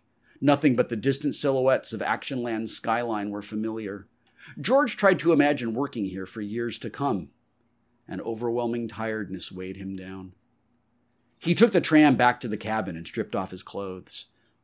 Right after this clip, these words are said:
They were browner than ever. His arms felt weak and tired. He suddenly knew that he would never have a son of his own.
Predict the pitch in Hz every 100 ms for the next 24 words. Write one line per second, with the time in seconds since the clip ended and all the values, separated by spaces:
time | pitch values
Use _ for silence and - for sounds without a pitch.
0 | _ - 139 123 101 110 117 120 127 127
1 | 113 104 113 107 95 85 82 - _ _
2 | _ _ _ _ _ 113 95 113 110 107
3 | 98 - 107 90 104 104 104 104 - _
4 | _ 95 95 101 95 90 85 _ _ _
5 | _ _ _ _ _ _ - 104 110 107
6 | 110 110 104 104 95 98 107 87 87 95
7 | 107 90 92 80 78 - 82 82 87 87
8 | 80 78